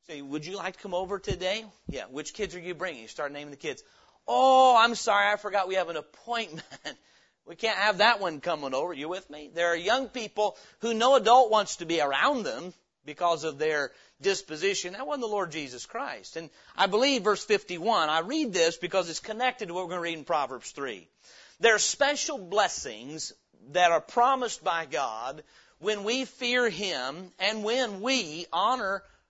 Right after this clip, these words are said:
our parents like we're supposed to. This is not a message about parents tonight. When we go to Proverbs three, we're gonna find that honoring a father's instruction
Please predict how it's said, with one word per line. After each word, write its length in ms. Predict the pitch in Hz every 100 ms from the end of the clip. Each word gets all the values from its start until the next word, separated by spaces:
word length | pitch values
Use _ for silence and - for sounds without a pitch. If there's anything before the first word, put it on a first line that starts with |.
| _ -
our 200 | 190 247
parents 680 | - 220 277 185 127 -
like 260 | 170 151 -
we're 80 | 147
supposed 380 | - 170 147
to. 60 | 208
This 140 | 262
is 60 | 269
not 180 | 294 269
a 140 | 226
message 260 | 214 185 165
about 320 | 156 160 - - _ _
parents 420 | 196 180 165 147
tonight. 400 | - 165 156 196
When 100 | 196
we 100 | 214
go 120 | 240
to 60 | 294
Proverbs 500 | 220 226 202 180 -
three, 400 | - 233 214 175 _ _ _
we're 100 | 190
gonna 140 | 220 214
find 680 | - 247 285 220 185 202
that 240 | 180 185 - _ -
honoring 460 | 185 269 254 202
a 40 | 160
father's 500 | 190 208 240 190 165
instruction 960 | 143 - 254 262 - - 113 123